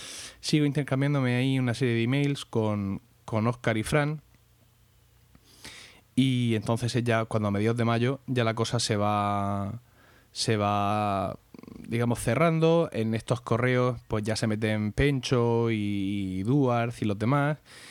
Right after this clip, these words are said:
Y ya es cuando empiezan a decirme, porque claro, yo no les decía qué es lo que íbamos a hacer, cuando empiezan a llamarme John Locke, que es por ahí por lo que surge la broma después de decir que soy una especie de John Locke blogosférico que sigue los dictados de, de la isla.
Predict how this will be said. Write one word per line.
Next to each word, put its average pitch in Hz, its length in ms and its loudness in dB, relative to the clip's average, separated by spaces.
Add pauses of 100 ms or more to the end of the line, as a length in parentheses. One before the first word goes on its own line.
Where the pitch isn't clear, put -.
(280)
Y 117 100 0
ya 117 80 4
es 117 60 -4
cuando 113 180 0
empiezan 117 300 0
a 113 80 2
decirme, 120 560 0
porque - 180 -8
claro, 120 160 4
yo 113 140 2
no 117 60 2
les 117 120 2
decía 113 320 0
qué 107 80 -4
es 110 40 0
lo 110 100 0
que 107 80 -2
íbamos 107 240 -2
a - 20 -4
hacer, 104 400 -4
cuando 107 200 0
empiezan 117 260 0
a - 20 2
llamarme 110 340 2
John 104 200 2
Locke, - 280 -4 (200)
que - 100 -8
es 98 60 -6
por 104 160 0
ahí 107 100 0
por 110 100 0
lo 107 80 0
que 101 80 -2
surge 127 280 -2
la 113 80 2
broma 113 240 0
después 110 260 -2
de 104 80 -4
decir 113 300 -2
que 113 120 -4
soy 107 180 -2
una 104 100 -2
especie 110 280 -2
de 104 160 2
John 110 160 2
Locke 104 200 -2
blogosférico 107 720 -2 (440)
que 113 120 -2
sigue 110 540 0
los 117 200 4
dictados 107 420 0
de, 95 440 -6 (100)
de 113 260 -2
la 87 120 -6
isla. - 280 -12